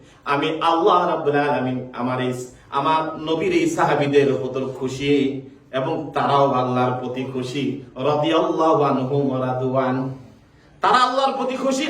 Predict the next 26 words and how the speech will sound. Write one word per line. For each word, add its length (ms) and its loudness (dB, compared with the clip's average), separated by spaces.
আল্লাহও 460 2
তাদের 260 2
প্রতি 160 4
খুশি। 420 -4
আল্লাহ 600 4
বলেন, 160 0
"আমি 200 -4
বদরে 640 4
যারা 440 2
যুদ্ধের 460 2
ময়দানে 400 2
হাজির 340 0
হয়েছে, 840 0
আল্লাহ 300 0
রাব্বুল 260 -2
আলামিন 380 0
তাদের 500 -2
আগে 280 0
পরের 320 -2
সব 760 2
গুনাহ 260 -4
আল্লাহ 220 -2
মাফ 280 -2
করে 180 -2
দিয়েছে।" 720 -4
সুবহানাল্লাহ। 920 -6